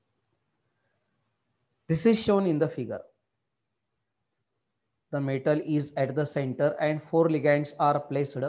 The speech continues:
at the four alternate corners. You can see here, four alternate corners of the cube.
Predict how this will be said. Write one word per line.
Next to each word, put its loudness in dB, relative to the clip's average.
at 0
the -2
four -2
alternate 0
corners. -8
You -12
can -8
see -14
here, -16
four -6
alternate -6
corners -10
of 4
the 4
cube. -6